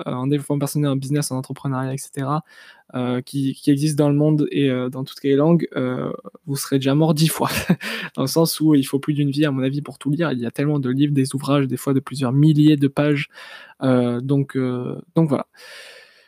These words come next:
Je voudrais maintenant partir un peu dans l'aspect réflexion, l'aspect où je pars dans tous les sens et je vous balance un peu tout, tout le contenu que je vais vous partager, toute la valeur que je vais vous partager.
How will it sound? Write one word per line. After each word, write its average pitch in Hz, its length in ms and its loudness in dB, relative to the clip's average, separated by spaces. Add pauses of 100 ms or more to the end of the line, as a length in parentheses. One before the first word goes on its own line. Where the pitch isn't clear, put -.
(100)
Je 151 40 0
voudrais 180 140 6
maintenant 233 200 2
partir 220 240 2
un 208 60 6
peu 202 80 6
dans 165 80 6
l'aspect 135 240 0
réflexion, 139 380 -2
l'aspect 147 280 0
où 139 60 0
je - 80 -10
pars 120 140 -6
dans 123 100 -6
tous - 120 -10
les 131 80 -2
sens 139 300 -8
et 123 80 -6
je 123 40 -12
vous 127 100 -12
balance 123 300 -6
un 127 60 -8
peu 135 140 -6
tout, 131 380 -14
tout - 100 -6
le 131 60 -4
contenu 135 260 -2
que 139 60 -10
je 139 40 -8
vais 127 60 -4
vous 127 80 -4
partager, 127 380 -4
toute - 180 -14
la 120 80 -4
valeur 135 240 -2
que - 120 -10
je 135 100 -6
vais 123 60 -8
vous 127 80 -14
partager. 131 540 -2